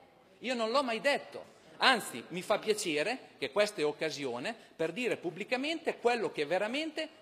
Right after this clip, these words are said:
è la realtà dei fatti. Se ci sono delle problematiche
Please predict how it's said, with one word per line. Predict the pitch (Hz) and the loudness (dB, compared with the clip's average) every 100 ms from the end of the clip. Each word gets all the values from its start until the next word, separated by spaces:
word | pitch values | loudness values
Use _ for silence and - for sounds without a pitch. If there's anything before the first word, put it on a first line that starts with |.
| - | -2
è | 208 285 - | 4 4 4
la | 202 202 | 2 4
realtà | 214 202 294 | 4 2 0
dei | 277 214 | -2 -4
fatti. | - 302 - - 107 - - - - | -2 -2 -2 -12 -18 -20 -20 -20 -18
Se | - 196 | -4 -2
ci | 208 202 | -2 -2
sono | - 311 277 | 2 2 2
delle | 196 214 | 2 0
problematiche | 208 190 190 202 170 - 117 101 | 0 -2 -2 0 0 -2 -10 -14